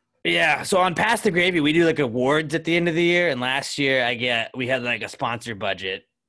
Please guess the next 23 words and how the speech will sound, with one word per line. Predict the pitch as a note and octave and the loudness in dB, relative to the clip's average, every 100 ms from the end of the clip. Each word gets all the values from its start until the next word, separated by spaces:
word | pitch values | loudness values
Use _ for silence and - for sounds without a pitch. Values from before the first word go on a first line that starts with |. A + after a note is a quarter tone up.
| _ - | _ -12
and | A2+ G#2+ | -8 -6
it | A2+ | -6
was, | A2+ | -6
like, | A2+ | -8
two | - C3 | -8 -6
hundred | A#2+ A#2 | -4 -2
dollars | G#2+ G2+ G2+ G2 G2 F#2+ - - - - _ _ _ | -2 -2 -2 -4 -8 -12 -16 -18 -20 -20 _ _ _
from | - B2 G#2+ G#2+ - | -18 -16 -16 -18 -12
our, | G2+ G2+ G2 | -10 -10 -12
uh, | F2 F2+ | -14 -14
sponsors | - G#2+ G2+ - F#2+ - | -12 -12 -12 -14 -16 -16
that | F2 | -16
we | G2+ | -14
used | G2+ G2 F#2+ G2 - - | -12 -12 -12 -16 -18 -18
to, | - G2+ G2 F#2+ G2 G2 G2+ G2 G2+ _ - | -14 -12 -10 -10 -10 -12 -12 -16 -20 _ -14
uh, | G#2+ G2+ F#2+ F#2 - - | -8 -8 -6 -8 -12 -14
like, | A2 G#2+ | -12 -8
there's | A2+ G2 | -6 -8
seven | - - - - C3+ B2 B2 | -14 -16 -18 -6 -2 -2 -2
categories, | B2+ A2+ A2+ A2+ A#2 A2+ A2 | -2 -2 0 -2 -2 -2 -4
and | G#2+ | -4
we | G2+ | -2
had | G2+ G2 F#2 | -2 -2 -6